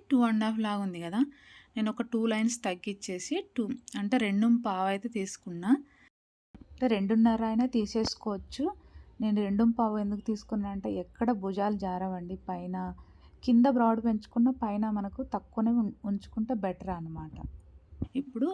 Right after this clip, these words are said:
ఇక్కడ వచ్చేసి కింద వచ్చేసి రెండు ముక్కాల వరకు తీసుకున్నా.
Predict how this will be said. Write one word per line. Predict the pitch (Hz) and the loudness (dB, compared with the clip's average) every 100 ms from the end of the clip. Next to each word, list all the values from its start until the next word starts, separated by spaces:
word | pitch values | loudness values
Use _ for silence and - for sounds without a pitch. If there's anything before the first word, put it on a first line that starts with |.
| - _ - - | -4 _ -10 -8
ఇక్కడ | - 196 190 | -6 -4 -4
వచ్చేసి | 180 - 190 - 339 359 _ - | -6 -8 -8 -4 -6 -8 _ -4
కింద | 208 220 220 | 2 2 2
వచ్చేసి | 196 - 190 190 - 339 - - - _ - 190 | -2 -6 -8 -4 -4 -4 -8 -20 -20 _ -8 -4
రెండు | 196 196 196 | -2 -2 -4
ముక్కాల | 190 180 175 175 | -4 -8 -6 -6
వరకు | 180 214 | -4 -4
తీసుకున్నా. | 180 - 160 160 | -4 -8 -6 -4